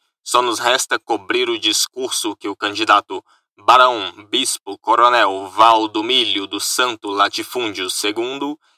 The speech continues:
realiza neste exato momento no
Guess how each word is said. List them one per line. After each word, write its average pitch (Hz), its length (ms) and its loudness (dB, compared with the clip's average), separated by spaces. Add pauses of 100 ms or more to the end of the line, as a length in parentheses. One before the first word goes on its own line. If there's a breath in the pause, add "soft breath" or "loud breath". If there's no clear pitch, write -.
(120)
realiza 120 600 -2 (280)
neste 101 440 -4
exato 95 480 0
momento 123 600 -2 (280 soft breath)
no 104 180 -6